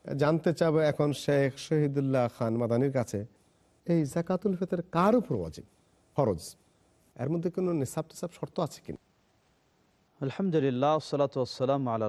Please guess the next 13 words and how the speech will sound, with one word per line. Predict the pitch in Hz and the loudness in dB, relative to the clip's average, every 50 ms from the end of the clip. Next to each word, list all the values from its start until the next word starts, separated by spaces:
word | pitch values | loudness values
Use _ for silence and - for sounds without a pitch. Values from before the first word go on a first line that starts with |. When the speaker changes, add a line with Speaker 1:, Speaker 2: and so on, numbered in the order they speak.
| 104 | -4
Speaker 2:
রাসূলিল্লাহ, | 98 - - - 117 110 104 101 101 117 127 127 113 117 110 | -4 -8 -10 -12 -10 -8 -8 -6 -4 -4 -6 -6 -6 -8 -8
আম্মা | 110 104 95 95 104 | -8 -8 -8 -8 -8
বা'দ। | 98 98 110 123 123 - - - - - _ _ _ _ _ _ _ _ _ _ _ _ _ _ _ _ _ _ _ _ _ _ _ _ _ _ _ - | -6 -6 -6 -8 -10 -14 -20 -20 -20 -20 _ _ _ _ _ _ _ _ _ _ _ _ _ _ _ _ _ _ _ _ _ _ _ _ _ _ _ -6
আহ, | 117 117 120 120 120 113 | -4 -2 0 0 -2 -2
প্রিয় | 151 180 180 180 170 147 | -2 -2 0 0 0 0
দর্শক | 151 131 - - 160 147 - _ _ - 127 | 0 -2 -2 -4 -6 -6 -6 _ _ -14 -6
বৃন্দ, | 123 131 123 120 113 107 113 110 110 104 113 - _ _ _ _ _ _ _ _ _ _ - - 110 113 | -4 -4 -2 -2 0 0 0 0 0 0 -4 -8 _ _ _ _ _ _ _ _ _ _ -16 -12 -4 -4
জাকাতু | 143 151 - 208 202 185 - 185 170 165 160 156 - - 131 | -4 -2 -2 -2 -4 -2 -2 -2 -2 0 -2 -2 -4 -4 -6
আল | 131 120 - | -6 -6 -4
ফিতর | - 156 - - 139 120 113 - _ _ _ _ _ _ _ - | -6 -8 -4 -2 -4 -4 -4 -6 _ _ _ _ _ _ _ -8
বা | 110 113 - | -8 -6 -2
সাদকাতুল | - 147 131 - - 185 180 - 185 160 131 - | -2 -4 -4 -2 0 0 0 0 0 -2 -4 -4
ফিতর | - 139 - - 107 | -8 -12 -8 -6 -8